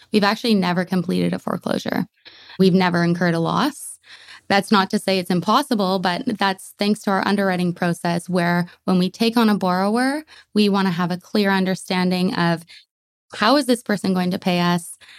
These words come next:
And that's based upon their credit history, their current income, and what's the property that we're lending on, and how do we assess a,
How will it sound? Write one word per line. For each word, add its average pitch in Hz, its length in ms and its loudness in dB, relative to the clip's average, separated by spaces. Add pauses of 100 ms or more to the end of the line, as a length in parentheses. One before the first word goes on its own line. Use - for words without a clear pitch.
(180)
And 190 140 4
that's 175 220 0
based 175 280 0
upon 175 260 0
their 165 120 0
credit 226 300 0
history, 185 680 0
their 170 280 -2
current - 440 0
income, 190 580 0 (480)
and 180 460 2
what's 208 420 0
the 202 100 -2
property 190 460 -2
that 170 180 -2
we're 175 120 0
lending 175 360 2
on, 170 340 -2 (220)
and 190 140 2
how 185 200 0
do 190 100 0
we 180 420 0
assess 175 420 -2
a, 185 120 -2